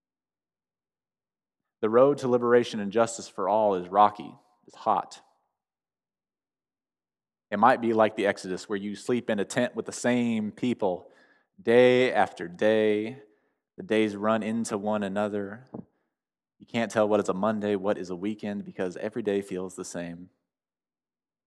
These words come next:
You may start to wish you could go back to the way things were, the way that things were, that things were better back in Egypt.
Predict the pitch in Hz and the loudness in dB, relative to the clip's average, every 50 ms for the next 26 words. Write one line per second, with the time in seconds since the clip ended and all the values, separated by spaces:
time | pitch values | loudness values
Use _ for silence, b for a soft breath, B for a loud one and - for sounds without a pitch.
0 | _ _ _ 95 101 107 110 - 117 104 - 110 107 101 - - 95 - 107 92 | _ _ _ -6 -4 -4 -2 0 0 -2 0 -2 -2 -2 -2 -4 -8 -8 -4 -2
1 | 104 98 98 98 101 92 - - 92 92 98 95 92 - - 98 95 95 92 87 | -2 2 4 4 4 2 -2 -8 -8 -6 -4 -4 -4 -4 -6 -10 -10 -10 -12 -12
2 | 90 92 92 90 90 - - _ _ _ _ _ _ _ _ _ _ _ _ _ | -12 -12 -10 -10 -10 -10 -12 _ _ _ _ _ _ _ _ _ _ _ _ _
3 | _ _ _ _ - 95 92 95 95 98 95 92 - - 98 95 95 95 95 98 | _ _ _ _ -12 -6 -2 -2 -2 -2 -2 -6 -12 -14 -14 -12 -12 -14 -14 -14
4 | 95 92 92 92 95 92 98 - - _ _ _ _ _ _ _ _ _ _ _ | -14 -12 -12 -12 -12 -12 -16 -20 -20 _ _ _ _ _ _ _ _ _ _ _
5 | _ _ _ _ _ _ _ _ _ _ _ _ _ _ _ _ _ _ _ _ | _ _ _ _ _ _ _ _ _ _ _ _ _ _ _ _ _ _ _ _
6 | _ _ _ _ _ _ _ _ _ _ _ _ _ _ _ _ _ _ - 104 | _ _ _ _ _ _ _ _ _ _ _ _ _ _ _ _ _ _ -14 -10
7 | - 107 107 98 - 101 92 104 104 104 104 95 101 98 - 107 95 85 92 87 | -8 -6 -6 -4 -6 -2 2 2 2 4 4 2 2 0 0 -4 -10 -12 -12 -14
8 | - - - - _ - - | -12 -14 -14 -14 _ -20 -20